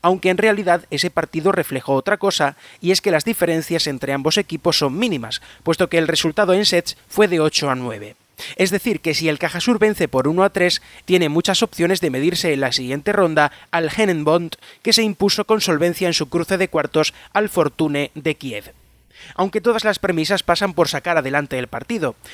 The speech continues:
y eso obligará a la escuadra dirigida por Luis Calvo a rozar la perfección, más o menos como hizo en la ronda de octavos de final en Francia ante el Istres.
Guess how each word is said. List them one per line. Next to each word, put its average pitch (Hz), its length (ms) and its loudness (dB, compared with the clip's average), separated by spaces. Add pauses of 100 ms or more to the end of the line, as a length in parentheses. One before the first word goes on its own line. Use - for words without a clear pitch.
(120)
y 156 100 -4
eso 156 200 2
obligará 156 500 2
a 139 60 2
la 127 120 -2
escuadra 196 380 0
dirigida 196 440 -4
por 135 180 -2
Luis 175 180 0
Calvo 143 360 0 (180)
a 214 100 0
rozar 196 360 0
la 156 120 2
perfección, 135 600 -6 (400)
más 208 180 0
o 240 60 2
menos 214 260 0
como 165 240 2
hizo 190 180 0
en 135 80 0
la 120 100 -2
ronda 175 280 2
de 143 60 2
octavos 139 360 0
de 196 120 0
final 151 340 0 (220)
en 131 160 -8
Francia 165 500 0
ante 156 380 -2
el 185 80 -2
Istres. 117 480 -6